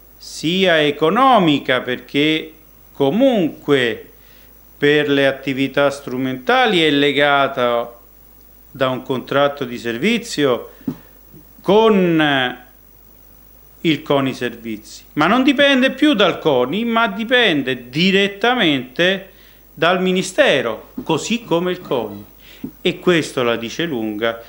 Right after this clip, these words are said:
sull'interesse che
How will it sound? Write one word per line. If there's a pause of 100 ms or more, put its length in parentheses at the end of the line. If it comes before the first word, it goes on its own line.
sull'interesse (920)
che